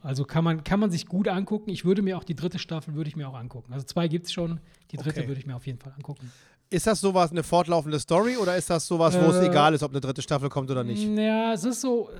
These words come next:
Speaker 1: ähm, es ist so eine, eine, es ist so eine insgesamt fortlaufende Story, ähm, aber innerhalb der einzelnen,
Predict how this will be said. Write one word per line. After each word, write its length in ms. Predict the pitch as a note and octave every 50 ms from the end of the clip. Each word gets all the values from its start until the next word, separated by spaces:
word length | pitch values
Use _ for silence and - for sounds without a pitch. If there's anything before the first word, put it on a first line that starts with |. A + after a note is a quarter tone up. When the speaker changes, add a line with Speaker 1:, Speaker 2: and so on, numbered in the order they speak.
| F3 F#3+
Speaker 1:
ähm, 840 | F#3+ F#3 G#3 G#3 G3 F#3+ G3+ G3+ G3+ G3+ G3 F#3+ F#3 F#3+ G3 G3 F#3+ F#3+ - - - - - - - - - _ _ _ _ _ _ -
es 160 | G3 - -
ist 120 | G3+ -
so 80 | - G#3+
eine, 300 | F#3+ F#3+ F#3 F#3+ F#3 - - _ _ _ _ _ _ - _ _
eine, 320 | - D#3 D#3 D#3 F#3+ F3 F3+
es 140 | E3 D3
ist 120 | F3+ E3+ -
so 120 | - F3 E3+
eine 160 | E3+ E3+ F#3+ - -
insgesamt 720 | A3 A3 A#3 A#3+ - - - A3 F3 D#3 F#3+ F#3+ G3 G#3 -
fortlaufende 720 | - - G3 F#3+ G3+ G3 F#3+ E3+ E3+ F3 F3 - D#3+ C#3+
Story, 480 | C3+ - - - E3 D#3 E3+ G3 B3+ - _ _ _ _ _ _ _ _ _ _ _ _
ähm, 600 | - F3 F3+ F#3 F#3 F#3 F3+ F3 F3 F3 F3+ F#3+ - - - _
aber 460 | - D#3+ D#3+ D#3+ E3+ F3+ - - -
innerhalb 480 | G#3+ G3+ A3+ G3+ F3+ G3 G3+ G3 G3+ -
der 340 | F#3+ F3+ F3 F3 D#3+ - D#3+
einzelnen, 800 | D#3+ E3 F#3 F#3+ - - G3+ F3+ F3+ F3+ F3 E3+ D#3+ E3+ E3+